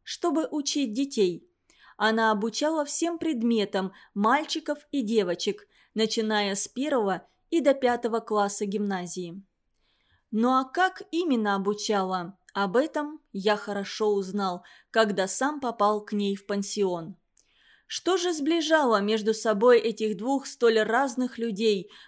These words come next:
проживших вместе долгую жизнь? У них были две общие склонности: ненасытная страсть к деньгам – и трогательная любовь друг к другу.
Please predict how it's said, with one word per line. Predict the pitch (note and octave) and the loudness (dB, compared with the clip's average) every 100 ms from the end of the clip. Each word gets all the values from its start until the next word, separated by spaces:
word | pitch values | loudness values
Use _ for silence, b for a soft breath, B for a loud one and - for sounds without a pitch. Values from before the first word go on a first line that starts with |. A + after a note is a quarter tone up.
| _ | _
проживших | A3 G#3 A#3 A3 G#3+ G#3 | 0 2 0 0 0 0
вместе | G3+ A#3 C4+ - G#3+ | -2 -2 -2 -2 0
долгую | G3+ A3+ A3 A3 A3 | 4 4 4 2 2
жизнь? | G3+ A3 F#3+ F#3 F3 - _ b b b | 0 -2 -2 -8 -12 -14 _ b b b
У | C#4+ | -2
них | E4+ F#4+ B3+ | 0 -2 0
были | A3+ D4 D#4 D#4 D#4 | 2 2 0 -4 -6
две | G3 F#3+ D4 F#4 - | -8 -2 -2 -2 0
общие | A3+ A3+ - C#4 B3+ | 0 0 -4 -4 -6
склонности: | - G3 G3 G3 F#3+ - G#3+ F#3+ - _ _ _ | -2 -2 0 -2 -4 -6 -4 -6 -8 _ _ _
ненасытная | G3+ A3+ A3 G#3+ G#3+ B3+ A#3+ G#3+ G3+ | -2 0 2 0 0 -4 -4 -2 -4
страсть | G3+ A#3 G#3+ G3 - | -4 0 0 0 -4
к | G3 | -6
деньгам – | G3+ F#3+ F3+ A3 D4 C#4+ b b b b | -4 -4 -2 -2 -2 -10 b b b b
и | C#4 C#4 | -2 -2
трогательная | D4 F4 D#4+ E4 D#4+ D#4 D4+ D4 | 2 0 0 -2 -2 0 -2 0
любовь | B3+ G3+ A3+ A3+ - | 0 4 4 4 -8
друг | F#3+ A3 G#3 | -4 -2 -2
к | F3+ | -4
другу. | F#3 F3 E3 E3+ F#3 | -4 -4 -6 -8 -10